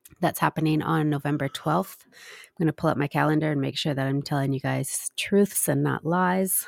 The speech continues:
<laughs> Yes, November twelfth. So there's, um, they're doing four stops at f-,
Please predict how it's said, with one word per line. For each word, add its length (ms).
<laughs> 80
Yes, 460
November 380
twelfth. 420
So 240
there's, 420
um, 240
they're 140
doing 420
four 340
stops 560
at 120
f-, 180